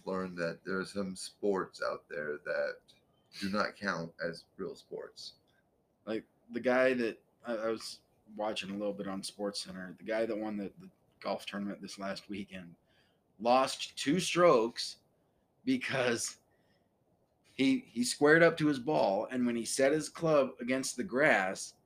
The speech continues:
Speaker 2: the grass moved, and his ball moved ever so slightly.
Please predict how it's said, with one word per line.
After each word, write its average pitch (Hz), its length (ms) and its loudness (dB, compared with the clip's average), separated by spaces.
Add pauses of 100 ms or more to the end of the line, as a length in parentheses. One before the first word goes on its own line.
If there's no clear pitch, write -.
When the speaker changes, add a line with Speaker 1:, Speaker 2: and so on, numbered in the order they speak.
(320)
Speaker 2:
the 110 100 -2
grass 123 400 4
moved, 123 460 4
and 110 100 -2
his 110 100 -6
ball 139 380 0
moved 120 320 2 (420)
ever 180 220 -6
so 160 260 -6
slightly. 117 720 -2